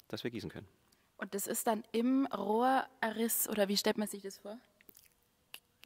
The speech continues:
Speaker 1: Genau so ist es, in der Überwurfmutter. Das ist eigentlich das
Speaker 2: Mhm.
Speaker 1: größte Problem,
Speaker 2: Oh.
Speaker 1: weil man die nicht austauschen kann.
Speaker 2: Mhm.
Speaker 1: Ja, und, ähm, das ist P V C, also das heißt, man klebt das und was geklebt ist, kann ich nicht einfach schrauben.
Speaker 2: Mhm.
Speaker 1: So, und somit muss man das komplett neu aufbauen,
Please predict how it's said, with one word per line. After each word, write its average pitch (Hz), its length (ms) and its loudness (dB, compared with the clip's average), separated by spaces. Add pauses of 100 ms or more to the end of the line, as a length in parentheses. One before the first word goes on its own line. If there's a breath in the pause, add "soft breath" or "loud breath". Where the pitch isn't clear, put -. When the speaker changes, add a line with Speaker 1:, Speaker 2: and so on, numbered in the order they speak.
(140)
Speaker 1:
Genau 92 240 8
so 104 80 4
ist 117 120 4
es, 92 80 -2
in 107 100 4
der 110 80 8
Überwurfmutter. 95 580 4
Das 98 140 2
ist - 60 -2
eigentlich 92 140 0
das - 40 -10
Speaker 2:
Mhm. 104 80 -2
Speaker 1:
größte 110 200 6
Problem, 107 520 0
Speaker 2:
Oh. 208 100 -4
Speaker 1:
weil 95 120 8
man 98 100 8
die 110 100 2
nicht 101 160 -2
austauschen 85 400 2
kann. 85 220 -8 (160)
Speaker 2:
Mhm. 220 120 -10
Speaker 1:
Ja, - 280 -4
und, 85 320 -6
ähm, 85 140 -2
das 85 100 -4
ist - 80 -4
P - 140 2
V - 160 -2
C, - 180 2
also 110 140 0
das - 80 -14
heißt, - 100 -12
man 85 100 -6
klebt - 360 2
das - 180 2 (600 loud breath)
und 92 80 -2
was 92 120 2
geklebt - 380 -4
ist, - 240 0 (300)
kann 98 120 0
ich 98 60 2
nicht 95 160 -2
einfach 92 160 0
schrauben. 76 400 -2
Speaker 2:
Mhm. 220 400 -12
Speaker 1:
So, 85 240 -2 (120)
und - 100 -12
somit 95 240 2
muss 95 120 0
man 95 80 -2
das 85 100 -6
komplett 92 340 4
neu 92 140 4
aufbauen, 135 520 4